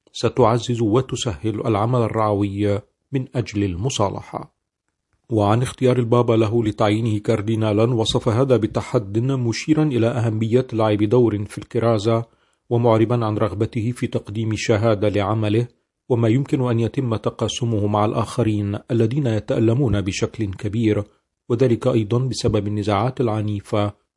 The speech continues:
وتفكك الجماعات. وفي إجابته على سؤال حول تقييمه لأهمية تعيينه كاردينالا وأيضا للثقة التي تضعها فيه الكنيسة، شكر رئيس الأساقفة أنطوان كامباندا الرب على النعمة التي يعمل بها في كنيسته،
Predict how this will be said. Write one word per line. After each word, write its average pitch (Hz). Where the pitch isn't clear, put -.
وتفكك 123
الجماعات. 107
وفي 107
إجابته 117
على 117
سؤال 113
حول 113
تقييمه 117
لأهمية 113
تعيينه 110
كاردينالا 107
وأيضا 113
للثقة 113
التي 104
تضعها 101
فيه 98
الكنيسة، 107
شكر -
رئيس 135
الأساقفة 120
أنطوان 101
كامباندا 107
الرب 107
على 101
النعمة 107
التي 107
يعمل 104
بها 101
في 98
كنيسته، 101